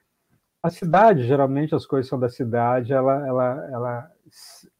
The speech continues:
passou por essas diversas fases, né, sem a pretensão de que sejam documen-, sejam documentos históricos, e documento histórico exige, né, mais, eh, mais, eh, documentação, autenticidade, né, e,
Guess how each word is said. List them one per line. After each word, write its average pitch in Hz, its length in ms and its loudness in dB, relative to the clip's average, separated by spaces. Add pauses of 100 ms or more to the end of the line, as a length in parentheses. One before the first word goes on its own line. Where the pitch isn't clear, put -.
passou 160 420 4
por 143 140 2
essas 127 240 0
diversas 127 540 0
fases, 123 500 4
né, 120 180 -4
sem 185 220 0
a 180 40 4
pretensão 143 600 0
de 127 100 -2
que 120 100 -2
sejam 127 300 0
documen-, 123 400 -4 (260)
sejam 131 260 4
documentos 135 600 2
históricos, 135 760 4
e 113 180 -4 (340)
documento 127 380 -2
histórico 131 400 2
exige, 123 580 4
né, 120 180 -2
mais, 120 540 -2
eh, 113 260 -6 (580)
mais, 113 380 -4 (160)
eh, 110 640 -8
documentação, 131 1120 2
autenticidade, 120 1200 2
né, 127 600 -2
e, 160 400 0